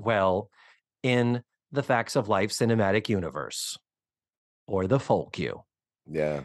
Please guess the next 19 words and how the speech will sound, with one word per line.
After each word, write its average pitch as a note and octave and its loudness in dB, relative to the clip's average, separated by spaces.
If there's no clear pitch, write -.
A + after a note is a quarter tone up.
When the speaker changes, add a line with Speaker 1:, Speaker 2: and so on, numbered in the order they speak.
Speaker 2:
we F#2+ 0
definitely F#2+ 2
got D#2 4
Folk - 2
U'd D2+ 0
this C#2 -4
season, D2 -8
this G#2 0
Speaker 1:
Oh, G#2+ 2
I D#2 -2
think - -10
Speaker 2:
episode. C#2+ -2
Speaker 1:
we F2+ -4
got D#2 -10
Folk - -4
U'd G2 0
up F#2 -2
the E2+ -8
you-know-what. E2 -4